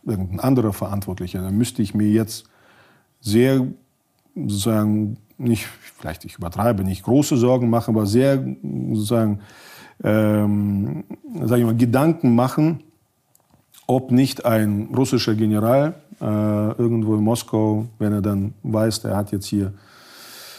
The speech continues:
zwanzig, dreißig, fünfzig, hundert Stück von diesen Waffensystemen, ob er nicht über seine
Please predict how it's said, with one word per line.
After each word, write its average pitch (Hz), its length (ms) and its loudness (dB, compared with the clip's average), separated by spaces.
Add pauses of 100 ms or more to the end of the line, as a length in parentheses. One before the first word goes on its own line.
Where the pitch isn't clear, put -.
(200)
zwanzig, 107 600 0
dreißig, 104 460 0
fünfzig, 113 440 -4
hundert 110 260 2
Stück 127 240 -2
von 107 200 -2
diesen 104 240 2
Waffensystemen, 110 640 0
ob 104 100 -2
er 104 80 0
nicht 117 240 0
über 104 180 0
seine 98 720 -2